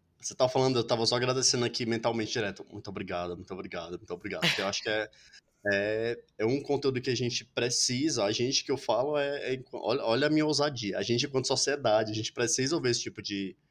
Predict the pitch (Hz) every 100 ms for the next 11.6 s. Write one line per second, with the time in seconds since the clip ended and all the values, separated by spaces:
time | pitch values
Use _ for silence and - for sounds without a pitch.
0 | _ _ _ - - 107 120 127 135 131
1 | 123 127 127 - _ - 120 113 127 156
2 | 123 127 139 131 113 - - - 117 131
3 | 131 127 120 131 131 - - 135 131 127
4 | 123 117 123 127 131 113 113 113 - -
5 | - - 113 120 127 127 120 120 107 101
6 | 101 98 92 - _ _ _ _ - 101
7 | 104 107 110 - 107 - - - _ -
8 | 98 98 123 - 104 - 101 - 113 147
9 | - 127 131 120 117 120 135 - 135 135
10 | 120 113 - - _ _ _ 107 107 -
11 | 107 117 151 117 98 -